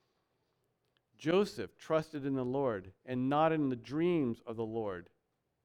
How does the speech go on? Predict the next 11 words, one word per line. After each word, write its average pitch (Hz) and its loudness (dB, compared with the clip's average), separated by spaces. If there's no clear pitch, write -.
knowing 165 4
that 190 0
the 180 2
Lord 170 4
is 131 -2
good 156 2
no 147 0
matter 156 4
what 139 -2
the 139 -6
situation 143 -2